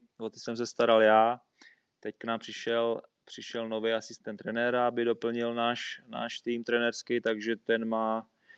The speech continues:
ten se stará o útočný pásmo, takže mám trošičku míň práce, ale furt dost. A, a jsem rád, jsem rád, že nejsem, nebo nikdy jsem nebyl ten asistent, který sedí v rohu a,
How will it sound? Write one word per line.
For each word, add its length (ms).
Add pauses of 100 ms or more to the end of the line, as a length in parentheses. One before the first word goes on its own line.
(160)
ten 140
se 100
stará 420
o 300
útočný 480
pásmo, 720 (220)
takže 380
mám 180
trošičku 400
míň 180
práce, 400
ale 160
furt 240
dost. 440 (800)
A, 880 (840)
a 320
jsem 220
rád, 340
jsem 240
rád, 200
že 80
nejsem, 520 (360)
nebo 200
nikdy 220
jsem 200
nebyl 340
ten 260
asistent, 540
který 220
sedí 240
v 40
rohu 420
a, 100